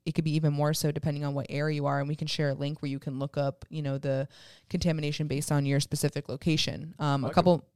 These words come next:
Speaker 2: I can pull that map up.
Speaker 1: Okay, yeah, sounds good. And, uh, I'll just mention a couple more of,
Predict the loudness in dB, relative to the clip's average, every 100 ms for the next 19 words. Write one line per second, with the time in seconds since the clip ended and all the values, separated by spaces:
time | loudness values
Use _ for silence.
0 | -14 -10 -6 -4 0 -2 -4 -12 -6 -2
1 | -2 -2 -4 -4 -6 -6 -4 -6 -2 2
2 | 2 2 0 -2 -2 -2 -2 -2 -2 -2
3 | 0 0 0 0 0 -2 -6 _ _ _
4 | _ _ -20 -6 0 2 0